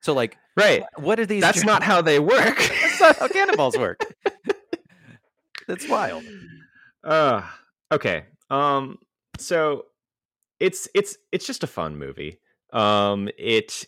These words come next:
Speaker 2: is a movie that kinda takes these characters, takes these themes, and, uh,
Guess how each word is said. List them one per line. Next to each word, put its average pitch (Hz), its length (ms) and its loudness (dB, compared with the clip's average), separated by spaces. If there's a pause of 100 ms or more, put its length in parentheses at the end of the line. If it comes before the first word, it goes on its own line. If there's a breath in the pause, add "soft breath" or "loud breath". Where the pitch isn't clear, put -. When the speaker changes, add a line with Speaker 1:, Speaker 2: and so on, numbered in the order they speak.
Speaker 2:
is 110 520 -2
a 113 100 -4
movie 131 260 -2
that 117 160 0
kinda 113 180 -2
takes - 340 -2
these 117 160 -8
characters, 104 380 -2
takes - 260 -6
these 101 240 -12
themes, 92 640 -10 (100)
and, 80 440 -8 (680)
uh, 90 300 -2